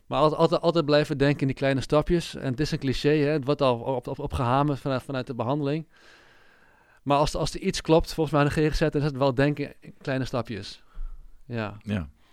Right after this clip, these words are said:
Speaker 2: Stapje voor stapje.
Speaker 1: Ja, en ook, en ook, en ook daar, daarin blijven, eh, eh, denken ook, denk ik. Eh, en, en, en, en, en ook zo lang zodat het, ehm, raakt,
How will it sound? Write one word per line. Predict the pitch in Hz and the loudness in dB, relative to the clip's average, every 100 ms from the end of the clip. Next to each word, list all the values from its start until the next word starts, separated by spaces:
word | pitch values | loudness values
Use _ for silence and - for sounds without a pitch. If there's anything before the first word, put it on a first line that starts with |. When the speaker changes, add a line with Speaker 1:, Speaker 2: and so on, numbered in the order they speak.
| _ _ _ _ | _ _ _ _
Speaker 2:
Stapje | - - 135 123 | -12 -2 0 0
voor | 104 | -2
stapje. | 95 82 - 82 _ _ | -2 -8 -10 -20 _ _
Speaker 1:
Ja, | - 139 110 - - | -4 -2 -2 -8 -6
en | 147 151 | 0 2
ook, | 156 | 2
en | 156 | 4
ook, | 165 170 | 2 2
en | - 156 | -2 0
ook | 156 131 | 0 4
daar, | 147 147 | 6 6
daarin | 147 151 147 143 135 - 131 | 6 4 4 0 0 -4 -2
blijven, | 135 156 151 139 | 0 0 0 -2
eh, | 127 123 120 131 131 127 | 0 -2 -6 -10 -8 -6
eh, | |
denken | 123 147 175 - - | -2 -2 -2 -6 -10
ook, | _ - | _ -14
denk | - 113 | -12 -12
ik. | - - | -14 -10
Eh, | 120 113 - | -8 -6 -8
en, | 127 123 127 | -8 -8 -6
en, | 135 135 | -6 -4
en, | 143 147 | -2 0
en, | 147 147 147 143 | 0 -4 -2 0
en | 143 143 | 2 0
ook | 139 | 0
zo | 160 | 2
lang | 143 143 123 | 2 2 -2
zodat | 143 143 131 | -2 -2 -4
het, | 131 143 | -10 -10
ehm, | 135 127 131 - - - - | -8 -8 -10 -14 -20 -20 -12
raakt, | 127 135 | -4 -4